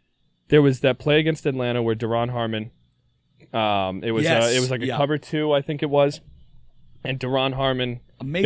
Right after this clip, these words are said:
Speaker 1: basically
Speaker 2: timing.
Speaker 1: stayed, uh, unbelievable timing. Like, it couldn't have been better.
Speaker 2: It was perfect.
Speaker 1: Starts creeping up, creeping up. Right before the ball snapped, he's in a full fucking sprint, runs directly through the center of the line. He is untouched.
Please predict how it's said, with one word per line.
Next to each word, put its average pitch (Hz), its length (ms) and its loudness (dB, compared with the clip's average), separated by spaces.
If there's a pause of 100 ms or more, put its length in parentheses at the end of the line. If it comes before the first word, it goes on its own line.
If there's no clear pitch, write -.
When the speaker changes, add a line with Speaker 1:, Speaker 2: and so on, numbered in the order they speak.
Speaker 1:
basically 139 320 0
Speaker 2:
timing. 104 200 -6
Speaker 1:
stayed, 131 360 2 (120)
uh, 143 140 0 (140)
unbelievable 147 580 0
timing. 101 300 -10
Like, 135 160 0
it 156 120 0
couldn't 165 240 -2
have 139 80 -4
been 127 160 -4
better. 107 160 0
Speaker 2:
It 95 60 -8
was 127 160 -10
perfect. - 400 -16 (320)
Speaker 1:
Starts - 340 -8
creeping 143 340 -4
up, 131 140 -4
creeping 135 320 -4
up. 127 160 -4
Right 131 220 -2
before 131 180 -6
the 123 60 -4
ball 120 240 2
snapped, 120 320 -8
he's 135 160 -6
in 131 80 -6
a 101 40 -8 (140)
full 139 180 0
fucking 135 380 -4
sprint, 131 380 -8 (500)
runs 127 280 0
directly 131 580 0
through 147 180 -4
the 135 100 -6
center 139 280 -6
of 123 60 -4
the 127 60 -4
line. 117 260 -2
He 120 60 -8
is 104 160 -10
untouched. 110 480 -10